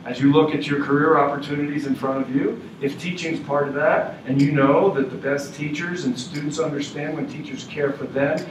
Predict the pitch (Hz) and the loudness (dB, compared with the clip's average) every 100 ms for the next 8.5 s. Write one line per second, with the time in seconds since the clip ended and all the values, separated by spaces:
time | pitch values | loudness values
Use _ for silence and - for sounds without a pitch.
0 | - - 151 143 139 139 156 160 165 135 | -14 -6 -2 -2 -2 -6 -8 -6 -4 -4
1 | 147 147 135 135 131 185 190 - 151 147 | -4 -6 -4 -8 -4 -4 -4 -6 -6 -6
2 | 151 156 - - - - 175 190 190 175 | -6 -6 -10 -16 -16 -6 0 2 2 4
3 | 165 170 - - 143 139 143 139 156 160 | 2 2 -4 0 4 4 6 6 6 4
4 | - 170 160 - 147 143 151 143 147 143 | -2 -4 -4 -4 -2 -2 -2 -2 -2 -2
5 | 151 143 135 - 131 127 120 - - - | -6 -6 -6 -6 -8 -8 -12 -12 -14 -16
6 | - - - - - - - - - - | -18 -20 -20 -20 -20 -20 -20 -20 -20 -20
7 | - - - - - - - - - - | -20 -20 -16 -12 -12 -14 -18 -18 -16 -16
8 | - - - - | -14 -14 -14 -16